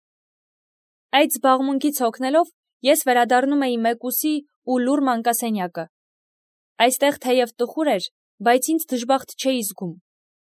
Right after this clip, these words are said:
Ճիշտն ասած, ամենափոքր ցանկություն անգամ չունեի գնալ հյուրերի մոտ, քանի որ նրանք ինձ համարյա չէին նկատում։ Եվ եթե Բեսսին լիներ բարի ու շփվող, ես առանձին հաճույքով երեկոները հանգիստ կանցկացնեի նրա հետ,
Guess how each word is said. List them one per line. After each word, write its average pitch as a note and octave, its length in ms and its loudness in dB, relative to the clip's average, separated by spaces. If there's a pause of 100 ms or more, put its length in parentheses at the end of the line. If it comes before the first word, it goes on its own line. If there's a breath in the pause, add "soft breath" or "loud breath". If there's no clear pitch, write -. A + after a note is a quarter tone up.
(680)
Ճիշտն C#4 280 -2
ասած, D4+ 340 0 (300)
ամենափոքր C4+ 720 0
ցանկություն C4 580 -4
անգամ G3+ 380 -4
չունեի A#3 440 -6
գնալ A3 360 -2
հյուրերի G#3+ 380 -6
մոտ, F3+ 280 -8 (600)
քանի D4+ 220 0
որ C#4+ 200 0
նրանք D4 380 -2
ինձ A#3 180 -4
համարյա B3 360 0
չէին C4 380 -2
նկատում։ F3 480 -6 (880)
Եվ B3 220 4
եթե B3 280 0
Բեսսին B3 540 0
լիներ A3+ 360 -2
բարի A3 340 -2
ու G#3+ 100 -6
շփվող, D4+ 480 0 (580)
ես C4+ 200 2
առանձին C#4+ 440 2
հաճույքով C4 540 0
երեկոները B3 640 -2
հանգիստ A#3 460 -4
կանցկացնեի G3 680 -6
նրա A3 240 -2
հետ, G3 300 -8